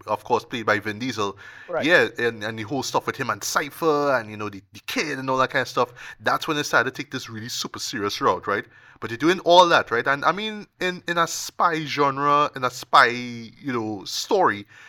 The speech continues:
Speaker 1: it makes sense to go that far, right? I mean, this, it's literally like you're watching Mission Impossible, right? You, you wanna take the characters and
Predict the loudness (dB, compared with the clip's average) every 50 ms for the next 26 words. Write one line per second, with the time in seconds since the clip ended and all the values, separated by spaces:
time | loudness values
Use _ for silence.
0 | -20 -4 -4 -2 0 0 0 0 0 -2 0 0 0 -2 -4 -6 -8 -8 -8 -6
1 | -4 -4 2 4 4 4 4 2 4 6 6 6 6 2 4 4 2 2 2 -2
2 | -6 -6 -8 -10 -14 -20 -8 -2 -2 -2 0 2 0 -2 0 0 -2 -2 -2 -2
3 | -4 -2 -2 0 0 0 0 0 -2 -2 2 2 2 2 2 -2 -6 -4 -4 -4
4 | -4 -4 -6 -2 -2 -2 -2 -2 -8 -10 -6 2 2 2 2 2 -2 -4 -4 -4
5 | -6 -4 -4 0 0 0 0 0 -4 -10 -12 -6 2 4 4 4 4 -2 -4 -6
6 | -6 -6 -6 -8 -10 -12